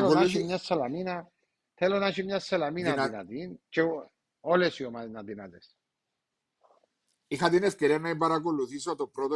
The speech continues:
Speaker 1: ημιχρόνο με την Ανόρθωση στο μηδέν δύο που έχασε η Σαλαμίνα. Και ειδικά έτσι το πρώτο ημίχρονο, εμένα μου έβγαλε μια θετική εικόνα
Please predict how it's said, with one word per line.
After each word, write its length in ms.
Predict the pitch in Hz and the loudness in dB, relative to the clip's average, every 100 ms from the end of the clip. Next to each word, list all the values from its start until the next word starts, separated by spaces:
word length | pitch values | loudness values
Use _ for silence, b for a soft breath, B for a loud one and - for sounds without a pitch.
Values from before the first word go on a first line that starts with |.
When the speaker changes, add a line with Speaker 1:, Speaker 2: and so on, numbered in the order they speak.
| 143 | -4
Speaker 1:
ημιχρόνο 360 | 127 - 139 | -6 -6 -6
με 120 | 139 147 | -4 -6
την 100 | 135 | -6
Ανόρθωση 560 | 117 123 - 127 131 | -6 -10 -8 -10 -10
στο 200 | - 139 | -2 -2
μηδέν 340 | 127 107 117 104 | 0 0 -2 -2
δύο 240 | 120 113 | -2 -2
που 80 | 110 | -4
έχασε 320 | 104 98 104 | -6 -8 -10
η 40 | - | -10
Σαλαμίνα. 720 | 95 95 95 117 147 185 202 _ _ _ _ _ _ _ _ | -8 -8 -10 -10 -2 -2 -2 _ _ _ _ _ _ _ _
Και 140 | 139 | 6
ειδικά 380 | 127 131 113 160 | 8 6 4 2
έτσι 260 | 160 175 156 | 2 0 0
το 140 | 147 | 0
πρώτο 340 | 151 156 143 | 2 0 0
ημίχρονο, 520 | 123 147 220 233 208 175 | -4 -8 -6 -6 -8 -10
εμένα 260 | 170 175 | -6 -6
μου 100 | 160 | -6
έβγαλε 320 | 147 160 156 139 | -8 -4 -4 -4
μια 160 | 143 | -8
θετική 440 | - 151 127 117 139 | -6 -6 -6 -2 -2
εικόνα 460 | 127 98 107 104 | -2 -6 -6 -6